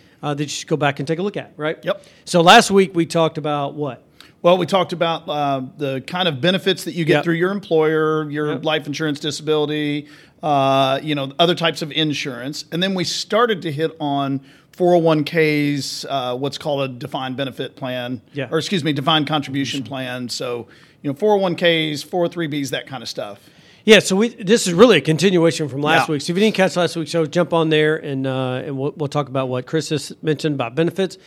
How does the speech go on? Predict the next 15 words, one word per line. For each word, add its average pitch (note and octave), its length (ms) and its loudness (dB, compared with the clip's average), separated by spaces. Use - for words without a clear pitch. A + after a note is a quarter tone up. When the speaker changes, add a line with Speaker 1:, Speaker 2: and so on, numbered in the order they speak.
Speaker 1:
But G3 160 2
today A3 260 4
it's G#3+ 160 0
really G#3 240 6
about D3+ 300 4
four E3 180 4
oh D3+ 40 4
one C#3+ 60 -2
K. D3 140 0
We F#3+ 220 0
see F#3+ 340 -2
a E3 140 -4
ton E3 280 -2
of C#3 80 -2
this, A2+ 380 -12